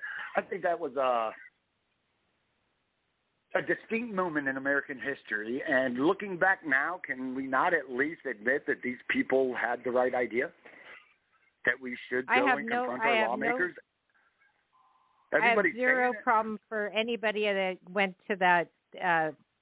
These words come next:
Speaker 2: that, uh, activity that day.
Speaker 1: Good,
Speaker 2: But
Speaker 1: good.
Speaker 2: sadly, you know,
Speaker 1: It's a little defensive
Speaker 2: uh,
Speaker 1: for them
Speaker 2: and
Speaker 1: poor
Speaker 2: we've
Speaker 1: people,
Speaker 2: been,
Speaker 1: you know?
Speaker 2: yeah, we've been following this.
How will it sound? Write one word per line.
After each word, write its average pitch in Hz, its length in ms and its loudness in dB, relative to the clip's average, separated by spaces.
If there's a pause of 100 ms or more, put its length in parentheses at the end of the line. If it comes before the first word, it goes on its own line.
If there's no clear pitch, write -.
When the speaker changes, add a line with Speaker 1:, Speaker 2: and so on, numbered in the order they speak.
Speaker 2:
that, 175 220 4 (340)
uh, 156 420 2 (1120)
activity 185 640 -2
that 165 300 -2
day. 170 140 -2
Speaker 1:
Good, 113 240 4 (220)
Speaker 2:
But - 80 4
Speaker 1:
good. 95 220 4
Speaker 2:
sadly, 277 400 4
you 247 180 -4
know, 233 120 -2
Speaker 1:
It's 226 60 2
a 160 40 4
little 135 140 2
defensive 151 360 -2
Speaker 2:
uh, 226 200 6
Speaker 1:
for 120 100 4
them 226 140 0
Speaker 2:
and 247 80 0
Speaker 1:
poor 214 80 2
Speaker 2:
we've 311 140 0
Speaker 1:
people, 302 220 0
Speaker 2:
been, 98 80 -4
Speaker 1:
you - 60 -4
know? 277 180 -2 (360)
Speaker 2:
yeah, 220 260 -2 (380)
we've 302 180 -2
been 285 260 -4
following 214 720 2
this. 180 200 -2